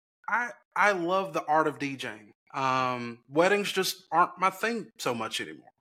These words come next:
Uh, but it's, it was one of those things where it was kinda holding the business down. So you can't get rid of it.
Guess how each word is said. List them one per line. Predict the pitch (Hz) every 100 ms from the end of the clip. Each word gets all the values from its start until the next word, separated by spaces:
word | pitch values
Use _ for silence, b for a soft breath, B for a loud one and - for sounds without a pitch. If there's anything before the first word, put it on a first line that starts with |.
| B B B B
Uh, | 131 127 127 127 120
but | 147
it's, | 156 156
it | 165 160
was | 165 143
one | 156
of | 156
those | 147
things | 185 180
where | 127 120 135
it | 156
was | 156
kinda | 151 151
holding | - 139 147 139
the | 131
business | 117 131 123 117 110
down. | 123 175
So | 180 127 120 -
you | 135
can't | 175 156 143
get | 156
rid | 175 254
of | 135
it. | 120